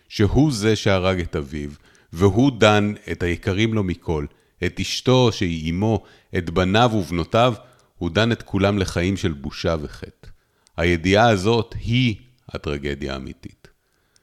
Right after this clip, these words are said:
ופה גם מתגלה הגיבור האמיתי, כי עכשיו, לראשונה, הוא עומד בפני בחירה.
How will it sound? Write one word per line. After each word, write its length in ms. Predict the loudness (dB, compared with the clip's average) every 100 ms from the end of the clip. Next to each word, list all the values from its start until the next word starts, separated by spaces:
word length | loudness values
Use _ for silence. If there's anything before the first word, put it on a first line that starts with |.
| _ -6
ופה 260 | -4 -2 0
גם 100 | 0
מתגלה 440 | 0 2 2 4
הגיבור 500 | 2 0 0 2 2
האמיתי, 400 | -2 -6 -10 -14 -10
כי 160 | -8
עכשיו, 500 | -8 -6 0 0 0 -8 _ _ _ -6
לראשונה, 640 | -2 -2 -2 -2 -2 -2 -4 _ _ _ _
הוא 140 | -4
עומד 240 | -2 -2 -4
בפני 260 | -10 -10 -10
בחירה. 360 | -10 -10 -14